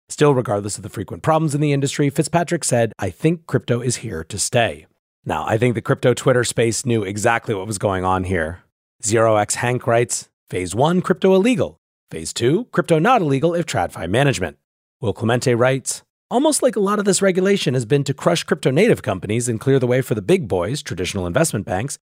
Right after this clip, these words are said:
who weren't prepared for the twenty twenty-one rally." Trista Kelly writes, "I'll say it again. The crypto land grab by banks, hedge funds, H F Ts, and fund managers is going to be so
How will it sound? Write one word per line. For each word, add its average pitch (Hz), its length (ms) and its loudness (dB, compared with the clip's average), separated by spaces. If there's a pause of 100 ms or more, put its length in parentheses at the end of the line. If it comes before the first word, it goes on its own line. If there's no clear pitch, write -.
who 120 80 -2
weren't 170 240 0
prepared 113 380 -4
for 143 80 -6
the 151 80 -2
twenty 101 260 -8
twenty-one 98 440 -4
rally." 143 440 0 (300)
Trista - 340 -6
Kelly 139 260 2
writes, 135 520 0 (180)
"I'll 120 80 -2
say 180 240 2
it 226 80 6
again. 135 460 -2 (180)
The 117 80 -8
crypto 180 320 2
land 135 240 0
grab 143 160 2
by 101 140 0
banks, 147 520 -2 (140)
hedge 117 240 -2
funds, 120 380 -2 (100)
H 131 180 0
F 131 140 2
Ts, 117 360 -2
and 90 200 -12
fund 135 220 0
managers 127 420 0
is 101 160 -14
going 143 280 0
to 135 80 0
be 113 200 -6
so 120 560 0